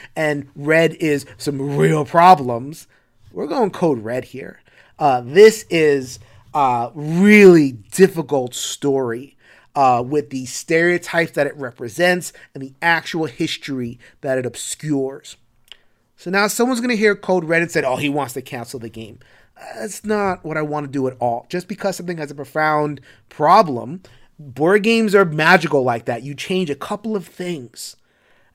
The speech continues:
Uh, you change your mind, you can change the world. And all of a sudden, you're telling a more resonant story that tells more accurate history.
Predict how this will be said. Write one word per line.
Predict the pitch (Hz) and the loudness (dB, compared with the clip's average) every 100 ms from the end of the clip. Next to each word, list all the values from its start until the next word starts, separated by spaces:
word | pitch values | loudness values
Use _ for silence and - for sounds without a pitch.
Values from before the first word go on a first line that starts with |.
| - | -18
Uh, | - 151 | -16 -16
you | - 156 | -12 -12
change | 143 196 202 | -6 -4 -4
your | 170 | -2
mind, | 185 180 | -2 -4
you | |
can | 165 | -6
change | 175 147 | -10 -8
the | 139 | -8
world. | 131 160 170 139 - _ _ | -6 -2 -2 -4 -10 _ _
And | 156 151 143 | -6 -6 -6
all | 175 185 | -6 -4
of | 196 | -4
a | 185 | -4
sudden, | - 180 | -2 -2
you're | 147 135 | -2 -6
telling | 165 156 | -4 -4
a | 143 | -4
more | 139 143 185 | -4 0 0
resonant | 190 147 123 117 113 | 2 2 0 -8 -12
story | - 117 117 | -10 -8 -8
that | 127 | -10
tells | 147 131 131 | -6 -6 -6
more | 143 147 | -6 -6
accurate | 143 143 165 | -6 -8 -10
history. | 165 175 - 117 113 | -8 -8 -10 -14 -16